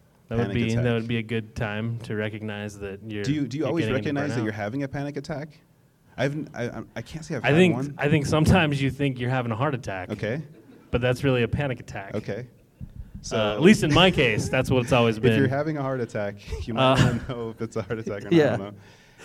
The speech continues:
Speaker 2: And then
Speaker 1: Don't
Speaker 2: you might
Speaker 1: assume
Speaker 2: be
Speaker 1: it's a
Speaker 2: <laughs>
Speaker 1: panic attack if you feel like you're having a heart attack, by the way.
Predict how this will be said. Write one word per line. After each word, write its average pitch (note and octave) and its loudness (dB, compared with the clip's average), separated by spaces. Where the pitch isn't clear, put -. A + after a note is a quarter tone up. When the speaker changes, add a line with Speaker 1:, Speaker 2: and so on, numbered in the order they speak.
Speaker 2:
And B2+ 0
then C#3 6
Speaker 1:
Don't G#3 12
Speaker 2:
you A3 10
might E3+ 6
Speaker 1:
assume G#3+ 8
Speaker 2:
be - 8
Speaker 1:
it's D3+ 6
a E3 8
Speaker 2:
<laughs> E3 6
Speaker 1:
panic D3 4
attack C#3 4
if C3+ -2
you C3+ 2
feel C#3 2
like C3 4
you're B2 0
having B2 0
a A#2 0
heart A#2 0
attack, G#2 -2
by A2+ 2
the A2+ 6
way. A2 4